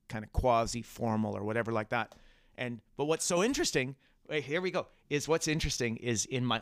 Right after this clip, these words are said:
observations, my sociological observations at Trent, is that first, for women,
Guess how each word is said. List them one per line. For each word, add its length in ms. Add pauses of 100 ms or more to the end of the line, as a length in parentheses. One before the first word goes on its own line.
observations, 720
my 80
sociological 720
observations 580
at 120
Trent, 340
is 200
that 220 (600)
first, 400
for 220
women, 440